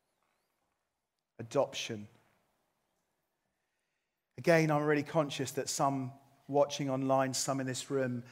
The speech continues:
this may be very personal experience for you, and I, I, I recognise that for us in our human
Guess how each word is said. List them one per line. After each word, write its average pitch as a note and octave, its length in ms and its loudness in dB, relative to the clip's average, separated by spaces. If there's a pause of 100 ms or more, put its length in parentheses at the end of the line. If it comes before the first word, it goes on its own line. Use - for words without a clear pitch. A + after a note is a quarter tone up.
(240)
this D3 160 -4
may D3 140 4
be C3+ 160 0
very C#3 540 2
personal C3 500 -2
experience B2+ 680 -2
for - 120 -10
you, B2+ 280 0
and A#2+ 120 -4
I, A#2+ 180 -4 (100)
I, A#2+ 260 -4 (880)
I C3+ 180 6
recognise B2+ 1300 -2 (380)
that C3+ 140 0
for C#3+ 260 4
us - 280 6
in B2+ 140 -2
our A#2+ 140 0
human B2 760 -2